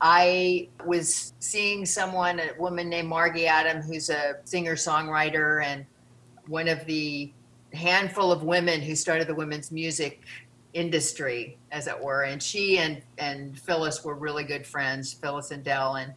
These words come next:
folks like Margie, who were so important in the women's movement and the early women's music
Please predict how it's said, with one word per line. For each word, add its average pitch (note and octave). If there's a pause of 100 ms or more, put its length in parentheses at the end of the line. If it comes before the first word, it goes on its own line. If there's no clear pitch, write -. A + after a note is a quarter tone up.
(140)
folks A3
like A#3
Margie, G3
who D#3+
were D#3+
so F#3
important F3
in D#3
the D3+
women's D#3+
movement C#3+ (140)
and C#3+
the C#3 (140)
early E3
women's D3+
music D3+